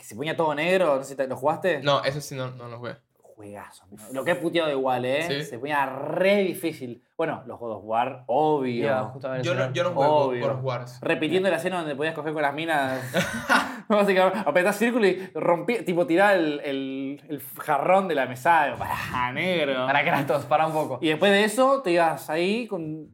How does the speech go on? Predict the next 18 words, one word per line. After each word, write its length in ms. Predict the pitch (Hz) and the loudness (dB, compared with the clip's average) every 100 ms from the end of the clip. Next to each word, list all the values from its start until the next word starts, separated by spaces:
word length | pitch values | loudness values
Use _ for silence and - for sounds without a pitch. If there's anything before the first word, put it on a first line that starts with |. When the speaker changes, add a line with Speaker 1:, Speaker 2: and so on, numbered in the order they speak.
| _ - _ _ _ _ _ _ _ _ _ | _ -20 _ _ _ _ _ _ _ _ _
Speaker 1:
todo 140 | 202 | 2
fresco 560 | 196 220 247 247 320 320 | 4 4 2 0 0 2
a 120 | 156 | 2
hacer 240 | 147 190 175 | 2 0 0
mierda 960 | 180 208 214 220 220 233 233 233 240 | 0 2 4 6 6 4 4 4 4
todo 100 | 208 208 | 6 4
lo 60 | |
que 120 | 190 185 | 4 2
tuviera 420 | 202 202 190 - | 6 6 4 0
Speaker 3:
<laughs> 20 | |
Speaker 1:
pierna, 520 | 190 214 226 214 214 | 0 2 2 2 4
más 160 | 202 190 | 4 2
o 80 | 202 | 2
menos. 400 | 214 214 240 - | 2 2 0 0
Pero, 160 | 151 | 0
Speaker 3:
Recontra. 640 | 147 180 170 160 156 147 139 | 2 4 2 2 2 4 4
Speaker 1:
no, 260 | 117 151 139 | 2 0 0
Gori. 600 | 170 202 226 226 226 | 2 4 2 0 -4